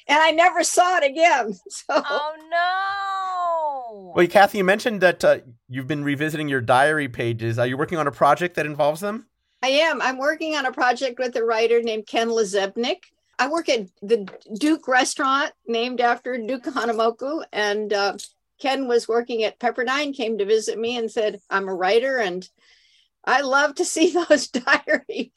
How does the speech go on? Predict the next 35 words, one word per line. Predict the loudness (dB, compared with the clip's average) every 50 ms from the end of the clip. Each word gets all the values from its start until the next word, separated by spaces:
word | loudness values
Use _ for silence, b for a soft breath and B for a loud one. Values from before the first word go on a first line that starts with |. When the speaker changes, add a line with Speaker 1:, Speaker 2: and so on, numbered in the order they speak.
| _ -6
Speaker 1:
pages." | -4 -4 -4 -4 _ _ -16 -14 -10 -6 -8 -8 -8 -10 -14 -14 -16 _ _ b b b b b b b b b
It's | b -6 -4
been | -4 -6 -4 0
going | 2 2 2 2 4
on | 4 2 2 2
for | -2 -4 -4
a | -4 -4
number | -4 -6 -4 -4 -2 -4
of | -2 -2
years | -4 -4 -2 -2 -2 -2
now, | 0 0 2 2
but | 2 0 0 -2
we're | -2 -4
still | -2 2 4 4 4 4
working | 4 0 0 0 -2 -4 -2
<laughs> | 0
on | 0 0 0 -2 -8 -6
them. | -6 -6 -8 -8 -8 -12 -14 _ -20 _ _ _ _ _
Speaker 3:
That's | -12 -12 -12 -8
so | -6 -4 -4 -4
cool. | -2 -2 0 0 2
What, | 2 0 2 0
what's | -2 -2 -2
it | -2 0
like | 2 2 2 2
to | 0 -4
revisit | -2 -2 -2 -2 -2 -2 0 0 0 0 -2 -2 0
diary | 2 2 4 4 2 0
pages | -2 -4 -6 -4 -4 -4 -6
from | -6 -6 -6
when | -4 -4 -4
you | -4 -4
were | -4 -4
a | -6 -6
teenager? | -8 -12 -10 -8 -8 -8 -8 -8 -10 -12 -12 -14 -16